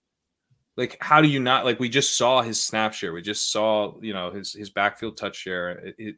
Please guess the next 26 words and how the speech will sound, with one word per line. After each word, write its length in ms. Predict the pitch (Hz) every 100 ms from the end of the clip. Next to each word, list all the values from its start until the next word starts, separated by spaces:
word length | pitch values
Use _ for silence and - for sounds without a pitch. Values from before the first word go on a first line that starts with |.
| -
you 120 | 98
know, 160 | 82 - _ _
pretty 260 | - 120 113
solid 280 | - 110 107
target 320 | 110 101 98
share 380 | - 92 90 82 _ _ _
throughout 200 | 104 95
the 60 | 98
course 280 | - 101 -
of 40 |
the 60 | 101
year. 180 | 92
You 120 | 90 90
could 140 | 95
probably 280 | - 104 104
project 380 | 107 110 104 104
an 80 |
increase 500 | - 123 156 123 98
potentially 580 | - 80 104 117 98 87
in 80 | 87
target 300 | 92 90 87
share 160 | - 92
in 80 |
a 60 | 87
second 300 | - 92 104
year. 300 | 98 92 80